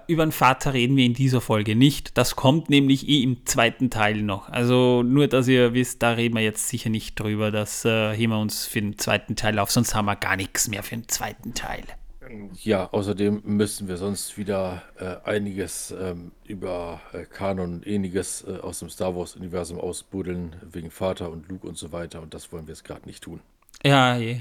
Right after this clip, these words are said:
Speaker 1: Also, w-, man redet nicht über Darth Vader, wenn er noch nicht da ist.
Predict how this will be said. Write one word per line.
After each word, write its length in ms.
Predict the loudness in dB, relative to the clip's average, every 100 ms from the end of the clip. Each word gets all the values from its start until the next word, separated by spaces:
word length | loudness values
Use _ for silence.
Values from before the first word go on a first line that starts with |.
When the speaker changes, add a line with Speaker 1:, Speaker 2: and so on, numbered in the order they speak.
| -4
Speaker 1:
Also, 480 | 0 2 4 2 0
w-, 120 | -2
man 240 | 0 2 6
redet 280 | 6 6 6
nicht 200 | 4 4
über 140 | 4
Darth 300 | 4 2 2
Vader, 240 | 4 4 4
wenn 120 | 4
er 60 |
noch 140 | 4 4
nicht 280 | 2 2 2
da 120 | 2
ist. 300 | 0 -4